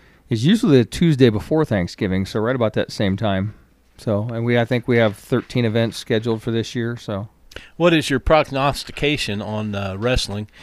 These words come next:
Speaker 2: And you do
Speaker 1: Um,
Speaker 2: Tuesday, you'll have Columbia City at Belmont
Speaker 1: Yeah.
Speaker 2: on, uh, no-, November twenty-first.
Speaker 1: Uh, Belmont graduated some studs, but like every year they, they reload. Um, Adams Central has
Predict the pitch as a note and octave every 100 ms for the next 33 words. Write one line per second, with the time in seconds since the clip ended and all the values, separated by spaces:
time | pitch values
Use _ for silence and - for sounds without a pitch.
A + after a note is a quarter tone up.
0 | - - F#3+ G3 F#3 F3 F#3 F3+ - C3+
1 | B2 A#2 C3 B2 - C3+ B2+ G#2+ C3+ B2+
2 | G#2+ A#2+ C#3 A2+ F2+ F2 - B2 A2+ G#2
3 | G2+ G#2 A2 B2 A#2+ A#2+ A#2+ A2+ A#2+ C3
4 | B2 C#3 F2+ - - - F3 E3 E3 D3+
5 | D#3+ F3 D#3 C#3 D3+ C#3 C#3+ C#3+ D3+ -
6 | D3+ - B2 A#2 C3+ D#3 - A#3 B2+ A#2+
7 | A#2 A2+ - - - - B2 A#2+ A2+ A#2+
8 | A#2 G#2+ G#2 A2+ - _ - G#2+ A2 A2
9 | G#2 A2 A#2+ G#2 G#2 G2+ G2 F#2+ - -
10 | A#2 A2 - A#2+ - A2 B2 A2+ G#2+